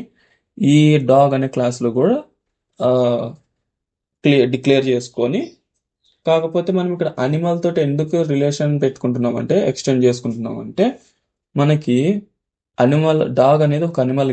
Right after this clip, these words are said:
కదా, అంటే ఇదేమో చైల్డ్ క్లాస్ అవుతుంది, ఇదేమో పేరెంట్ క్లాస్ అవుతుంది మనకి. So, ఇక్కడ ఇన్హెరిట్ చేసుకోవడం వల్ల ఏమవుతుంది? ఈ మెథడ్ని మనము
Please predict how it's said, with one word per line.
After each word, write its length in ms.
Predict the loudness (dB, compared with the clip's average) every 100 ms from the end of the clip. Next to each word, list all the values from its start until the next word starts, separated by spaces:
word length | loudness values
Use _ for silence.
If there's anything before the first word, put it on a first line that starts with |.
| -2
కదా, 160 | -4 -8 -14 _ _ -4
అంటే 240 | 0 0 0 -6 _ _ -6 0
ఇదేమో 340 | 4 4 2 -2
చైల్డ్ 260 | 0 0 0 0
క్లాస్ 240 | -2 -2 -4
అవుతుంది, 300 | -4 -2 0 0
ఇదేమో 200 | -2 -2 -2
పేరెంట్ 260 | -2 -2 -2
క్లాస్ 180 | -2 -2
అవుతుంది 240 | -4 -4 -6
మనకి. 220 | -8 -14 -20 _ _ _ -18
So, 80 | -10 -8 -8 -12
ఇక్కడ 160 | -6 -4 -4 -4 -4 -2
ఇన్హెరిట్ 360 | -2 -4 -4 -4
చేసుకోవడం 540 | -4 -2 -2 0 -4 -4
వల్ల 120 | -4 -4
ఏమవుతుంది? 460 | -6 -8 -8 -8 -8 -12 -18 _ _ -4 0
ఈ 40 | 0 -2
మెథడ్ని 480 | -2 -2 0 0 2
మనము 240 | 0 0